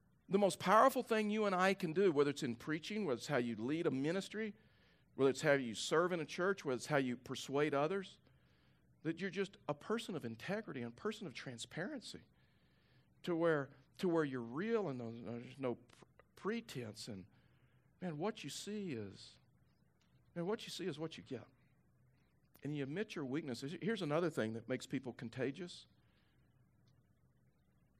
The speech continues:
They're intense. I mean, people, I mean, isn't that right?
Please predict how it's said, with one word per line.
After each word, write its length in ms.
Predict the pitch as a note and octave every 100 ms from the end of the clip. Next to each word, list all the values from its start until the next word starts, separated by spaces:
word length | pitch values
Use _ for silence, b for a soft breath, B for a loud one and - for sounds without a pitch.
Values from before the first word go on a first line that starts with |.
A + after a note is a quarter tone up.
| _ _ _ _ _ _
They're 120 | B2
intense. 680 | G#2 - - F#2+ - - - - _ _ _ _ _ _ _ _
I 60 | -
mean, 140 | C#3+
people, 420 | C3+ G#3 A3+ G3 D3
I 80 | D#3
mean, 180 | D#3+ C#3+ b b
isn't 240 | - E4+ -
that 120 | G3
right? 380 | C#3 D3 G#3